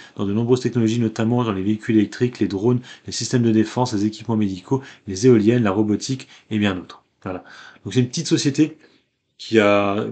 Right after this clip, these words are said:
que deux cent soixante-dix-sept personnes, hein, donc c'est pas non plus la grosse société de malades. Quand on regarde les finances de la société, c'est une société dont le chiffre d'affaires progresse. On était à cinq mille dollars,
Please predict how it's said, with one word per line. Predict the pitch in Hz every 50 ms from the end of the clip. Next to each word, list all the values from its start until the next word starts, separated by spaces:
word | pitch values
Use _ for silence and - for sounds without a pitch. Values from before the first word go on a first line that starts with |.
| - _ -
que | - 151 156 147 139
deux | 127 123 113
cent | 113 127
soixante-dix-sept | 113 113 120 123 120 113 - - 120 - -
personnes, | - 107 - - 127 127 127
hein, | 113 101 110 107 92
donc | 98 101 -
c'est | - -
pas | 110 107 104 101 98
non | 101 101 95
plus | - - 104 98
la | 92 92
grosse | 90 95 104 104 - -
société | 113 - 113 - - 104
de |
malades. | 101 101 104 120 127 107 98 - _ - _ _ _ _ _ _ _ _ _ _ _ _ _ _ _ _ _ _ _ _ _ _ _ _ _ _ _ _ _ _ _ _ _ _ _ _ _ _ _ _ _
Quand | - 107 -
on | 123
regarde | 123 117 131 131
les | 127 123
finances | - - 131 131 127 113
de | 120
la | 117 110
société, | - - 110 - - 113 110 - 127 110 90 - - _ _ _ _ _ _ _ _ _ _ _ _ _
c'est | - 110
une | 98
société | - 95 - 113 107 - 123
dont | 113 104
le | 98
chiffre | - - - 104
d'affaires | 107 95 - - 110 95 - - _ _ _ _ _ _ _ _ _ _ _ _ _ _ _ _ _ _ _ _ _ _ _ _ _
progresse. | _ - - 117 107 95 92 107 123 - - - - - _ _ _ _ _ _ _ _ _ _ _ _ _ _ _ _ _ _ _ _ -
On | 110
était | 101 92 - 98
à | 98
cinq | - - 113 104 -
mille | 110 107
dollars, | 98 101 101 104 107 101 92 -